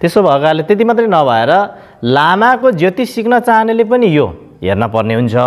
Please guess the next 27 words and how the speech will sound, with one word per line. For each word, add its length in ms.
त्यसै 240
गरी, 240
अ, 800
ब्राह्मणकै 680
ज्योतिष 480
र 80
अथवा 400
सूर्य 300
सिद्धान्तको 520
ज्योतिष 360
म 100
सिक्छु, 420
राशि, 420
नक्षत्र, 600
करण, 480
योग 400
सम्बन्धी 720
लगायत 540
सबै 300
सिकेर 420
म 100
उताकै 680
<clears throat> 260
ज्योतिष 380
हुन्छु 360
भन्नेले 420
पनि 360